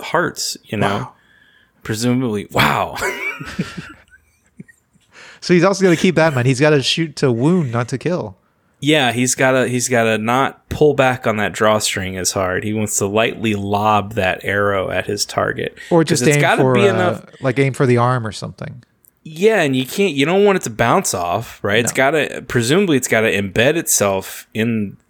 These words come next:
Speaker 1: the subject a little bit, but you pull too hard on that bow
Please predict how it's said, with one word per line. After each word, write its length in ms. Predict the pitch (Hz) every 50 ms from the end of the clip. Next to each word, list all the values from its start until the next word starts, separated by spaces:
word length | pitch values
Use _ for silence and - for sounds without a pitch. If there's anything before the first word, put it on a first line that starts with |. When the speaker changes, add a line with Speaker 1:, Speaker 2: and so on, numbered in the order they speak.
| -
Speaker 1:
the 320 | - 101 95 95 95 95 95
subject 880 | - - - 139 147 135 - 113 104 101 82 - _ - - - - - _ _ _ _ _ -
a 60 | 95
little 280 | 87 98 123 165 185 143
bit, 400 | 104 98 95 90 87 - - _ _ _ _ _ _ _ _ _ _ _ _ _ _ -
but 460 | - 113 107 107 101 101 98 - _ _ _ _ _ _ -
you 100 | - 104
pull 180 | - - 170 -
too 160 | - 139 117
hard 240 | 117 143 156 156 139
on 80 | 123
that 220 | 113 104 98 127 120
bow 480 | 123 151 185 190 147 110 92 90 101